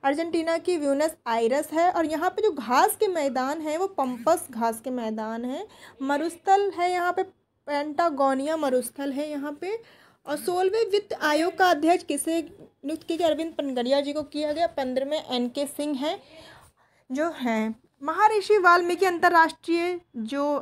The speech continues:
हवाई अड्डा हुआ है वो अयोध्या में खोला गया है। और एक्स रे पॉलीमीटर सैटेलाइट एक्सपोसैट किससे लॉन्च किया गया? एक्सपोसैट और पीओईएम थ्री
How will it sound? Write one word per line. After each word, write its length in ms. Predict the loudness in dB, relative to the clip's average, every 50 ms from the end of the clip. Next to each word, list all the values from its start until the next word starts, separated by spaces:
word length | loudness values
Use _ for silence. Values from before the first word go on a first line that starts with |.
| -6 -10 -20 _ _ _ _ _ -18
हवाई 260 | -10 -4 0 0 0
अड्डा 180 | 0 0 0 0
हुआ 240 | 0 0 0 -2 -2
है 80 | 0 0
वो 80 | 0
अयोध्या 440 | 0 -2 -2 -4 -4 -6 -4 -4 -2
में 180 | -2 -2 -2 -4
खोला 480 | -6 -10 -20 _ -8 -4 -2 -2 0
गया 240 | 0 0 0 0 0
है। 240 | -2 -2 -2 -4 -4 -6 -12 -20 -20 -20 -20 -20 -12 -4 0
और 140 | 0 0 2 2 2
एक्स 340 | 2 2 2 0 2 2
रे 260 | 4 6 6 4 4 2 0 _ 0
पॉलीमीटर 760 | 4 4 6 6 4 4 2 0 0 0 -2 0 4 4 4
सैटेलाइट 720 | 4 4 4 4 6 6 6 6 6 4 2 2 0 -4
एक्सपोसैट 680 | -6 -6 -4 -6 -6 -2 -2 -2 2 4 4 4 4 4
किससे 300 | 2 0 0 2 6 6
लॉन्च 260 | 6 6 6 2 2 0
किया 200 | 0 0 0 2
गया? 220 | 2 0 0 0
एक्सपोसैट 640 | -2 -6 -6 -4 -2 -2 -2 2 2 4 4 4 4 4
और 120 | 4 2 2 0 -6
पीओईएम 640 | -4 -2 0 0 0 0 0 0 0 2 2 0 0 -2
थ्री 320 | -2 0 2 2 4 4